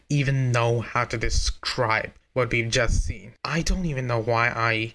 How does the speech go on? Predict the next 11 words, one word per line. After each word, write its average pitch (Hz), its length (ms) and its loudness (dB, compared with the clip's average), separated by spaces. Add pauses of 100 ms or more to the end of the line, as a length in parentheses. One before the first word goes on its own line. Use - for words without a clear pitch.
(160)
signed 123 400 0
up 175 200 0
to 143 80 2
do 135 100 0
the 117 100 -6
post-game 120 460 -6
show 123 220 0
today, 120 280 0
because 113 520 -2
this - 480 0 (160)
is 123 400 2